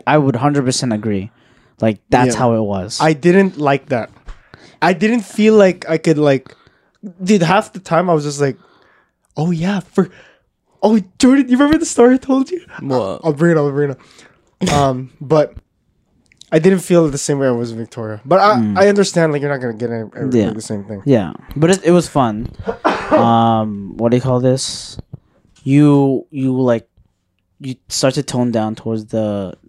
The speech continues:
Speaker 1: end
Speaker 2: I
Speaker 1: of
Speaker 2: just
Speaker 1: the,
Speaker 2: went
Speaker 1: like,
Speaker 2: upstairs. I was just
Speaker 1: like,
Speaker 2: trying to,
Speaker 1: middle
Speaker 2: like,
Speaker 1: of the night. Yeah, we, but we couldn't find you for a bit. But during that time, while we were all spit, split, you, me, and John, it was like, it was so weird because, like, I didn't know where John was. I didn't know where you were.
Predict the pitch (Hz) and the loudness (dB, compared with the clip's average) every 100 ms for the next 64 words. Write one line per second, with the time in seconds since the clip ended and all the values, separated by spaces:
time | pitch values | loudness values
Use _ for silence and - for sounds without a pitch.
0 | _ _ - 113 202 180 190 196 196 175 | _ _ -14 -4 0 0 0 -2 0 0
1 | - 165 147 147 156 143 143 156 143 131 | -2 0 2 0 0 0 2 4 2 0
2 | 120 123 120 156 143 131 135 135 156 170 | 0 -2 2 2 2 -2 -2 2 2 2
3 | 220 160 - 120 135 127 120 110 101 98 | 0 -2 -2 -2 -2 -4 -4 -4 -2 -4
4 | - - - 110 - - - _ - 160 | -6 -8 -2 -2 -2 -16 -20 _ 0 0
5 | 165 143 - 120 123 147 117 113 107 120 | 2 -2 -2 -2 0 2 2 4 4 4
6 | 123 - 110 113 - 127 143 120 123 - | 4 4 0 0 0 2 2 -4 -8 -6
7 | - - 165 - 139 151 147 139 135 123 | -2 2 2 0 2 4 4 4 2 2
8 | 120 131 190 226 _ - _ _ _ _ | 2 2 0 -4 _ -20 _ _ _ _
9 | - 131 120 117 104 - - _ _ _ | 2 2 2 -4 -6 -12 -20 _ _ _
10 | - - - 143 170 - - 190 165 147 | -14 -8 2 2 2 0 2 2 2 2
11 | 156 131 143 123 - _ - - - 123 | 0 0 -2 -2 -6 _ -20 -20 -6 0
12 | 185 160 120 127 139 117 104 104 - _ | 2 2 2 2 2 0 -4 -8 -14 _
13 | _ _ _ - 180 170 113 131 160 120 | _ _ _ 0 2 2 0 2 2 4
14 | 104 | 0